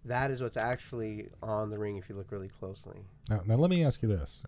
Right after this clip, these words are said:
Speaker 2: because this is the thought that went through my head when Charlie first sent me a picture of this table.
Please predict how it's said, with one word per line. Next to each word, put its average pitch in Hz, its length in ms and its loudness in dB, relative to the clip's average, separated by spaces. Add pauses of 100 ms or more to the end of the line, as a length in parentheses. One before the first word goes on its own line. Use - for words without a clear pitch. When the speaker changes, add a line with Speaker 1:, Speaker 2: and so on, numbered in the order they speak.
(140)
Speaker 2:
because 110 280 6
this 131 160 4
is 151 60 4
the 120 80 4
thought 113 240 8
that 110 60 2
went 101 180 2
through 101 120 0
my 92 100 2
head 92 280 2
when 87 300 0 (220)
Charlie 107 320 8
first 101 240 6
sent 98 100 4
me 98 100 2
a 95 40 4
picture 101 260 6
of 92 60 2
this 90 100 2
table. 92 400 4